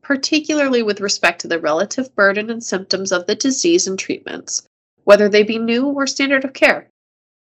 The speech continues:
While much more can be said on patient-focused drug development, for now, I will state that a patient-focused emphasis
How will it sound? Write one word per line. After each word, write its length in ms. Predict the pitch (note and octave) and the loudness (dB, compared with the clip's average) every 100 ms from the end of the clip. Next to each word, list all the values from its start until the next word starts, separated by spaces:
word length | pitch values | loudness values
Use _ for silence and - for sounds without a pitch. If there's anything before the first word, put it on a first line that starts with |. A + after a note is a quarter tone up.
| - | -2
While 160 | C4+ | 0
much 500 | B3 B3 C#4 - - C4 | 2 2 2 0 -10 -2
more 280 | C4 B3+ | 0 0
can 200 | B3+ D4 | 0 2
be 120 | C4 A#3+ | 2 2
said 360 | - - G#3+ | 0 0 2
on 140 | B3 A3+ | 0 -4
patient-focused 840 | - A3 B3 A3+ G#3+ G#3 G#3+ - | -4 -4 -4 -2 -2 0 -4 0
drug 240 | F3 F#3+ | 2 2
development, 720 | - B3 C4 C4+ D4 D4+ - | 0 0 2 0 0 -2 -6
for 160 | - B3 | -4 -2
now, 540 | A#3 C#4+ C#4 G3 F3+ | 2 6 6 6 2
I 200 | - A#3 | 2 2
will 200 | A#3+ B3 | 4 2
state 500 | A#3+ - A#3+ A#3 A3 - | 0 0 2 2 2 4
that 260 | G3 F#3+ | 6 6
a 80 | G3+ | 2
patient-focused 920 | G3+ B3 B3+ D#4 D4+ B3+ B3+ A#3+ - - | -2 0 0 -2 0 0 0 -4 -6 -4
emphasis 720 | A3+ G#3+ G#3+ - E3+ - | -4 -2 -6 -2 -2 -2